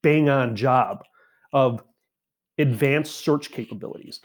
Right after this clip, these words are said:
If I start typing a part number, I should have an auto, uh, drop down that's happening that's showing me all the different part numbers that match that exact same thing as I'm typing in keystrokes.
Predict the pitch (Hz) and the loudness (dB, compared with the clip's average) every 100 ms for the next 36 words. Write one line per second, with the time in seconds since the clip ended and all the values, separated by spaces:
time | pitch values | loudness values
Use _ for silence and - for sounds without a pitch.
0 | _ - 143 - 180 269 - - 233 233 | _ -4 -4 0 0 0 -2 -2 0 0
1 | - 208 - 202 175 - 202 247 254 285 | -4 -4 -2 -4 -4 -2 -2 -2 -6 -8
2 | - _ _ _ _ _ _ - - 151 | -12 _ _ _ _ _ _ -20 -4 -4
3 | 147 160 165 180 165 - 156 175 180 175 | -2 -2 2 2 0 2 2 4 4 2
4 | - - _ _ - 143 131 131 120 131 | -2 -12 _ _ -4 0 2 0 -4 0
5 | 170 - - 117 113 117 - 226 190 131 | 0 -2 -6 -8 -8 -8 -4 -4 -4 -6
6 | 131 - 180 202 175 139 165 202 175 151 | -8 -6 -4 -2 -2 0 0 2 0 0
7 | 175 143 247 226 185 190 202 196 233 190 | -2 -2 0 0 0 0 -2 -4 -8 -8
8 | 160 175 180 - 170 262 185 233 233 202 | -4 -4 -2 -4 -2 -6 -2 -2 0 -2
9 | 185 - _ - 240 214 190 185 285 277 | -4 -8 _ -4 -2 -2 -4 -2 -2 -4
10 | - - | -10 -16